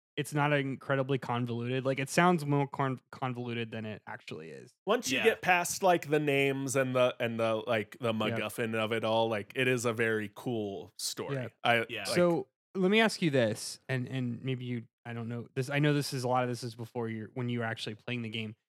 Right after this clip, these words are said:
Speaker 1: So can you explain a little bit how does the story develop as the expansions come out, or rather is the story kind of, like, the backdrop, like,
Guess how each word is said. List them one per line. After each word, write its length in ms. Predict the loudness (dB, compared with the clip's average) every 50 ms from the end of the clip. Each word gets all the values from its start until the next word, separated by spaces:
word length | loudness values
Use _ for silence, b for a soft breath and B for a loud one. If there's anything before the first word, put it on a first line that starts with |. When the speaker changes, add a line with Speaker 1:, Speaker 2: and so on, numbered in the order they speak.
| _ _ _ _ _ _
Speaker 1:
So 220 | 2 4 4 4
can 260 | 2 _ -4 -2 -2 -2
you 140 | -2 -4
explain 400 | -8 -10 -12 -6 -2 0 2 2 2
a 40 | 2
little 240 | 2 2 2 0
bit 280 | 2 2 2 0 0 -2 _ _ _ _
how 480 | 0 0 2 2 0 0 0 0 -2 _ _ _ _ _ _ _ _
does 200 | 4 4 4 4
the 100 | 2 0 2
story 840 | 2 -2 -4 -2 0 0 2 2 2 0 0 0 0 -2 -2 -4 _ _ _ _
develop 600 | 0 0 0 2 2 4 4 6 6 4 4 2 _ 2
as 340 | 4 4 4 4 0 -4 -6 _
the 220 | -4 -4 -4 -4
expansions 720 | -6 -8 -8 -10 -6 _ -2 -2 -2 -2 -2 -2 -2 -2
come 260 | -6 -8 -4 -2 -2 0
out, 380 | 2 4 4 6 4 4 0 _ _ _
or 580 | 2 2 4 4 4 4 4 2 2 -2 -6 _
rather 500 | 0 4 4 6 6 6 4 4 4 4
is 240 | 2 2 0 -4 -2
the 100 | _ -4
story 480 | -4 -4 -4 0 0 2 2 2 2 0
kind 280 | -2 -2 0 0 0
of, 120 | 0 -2 0
like, 320 | -2 -2 -2 -4 -8 _ _ _ _ _ _ _ _ _ _ _ _ _ 0
the 100 | 0 0
backdrop, 880 | 4 4 6 6 6 4 2 _ 0 2 4 4 2 0 -4 _ -20 _ _ _ _ _ _ _ _ _
like, 220 | -2 -2 -2 -2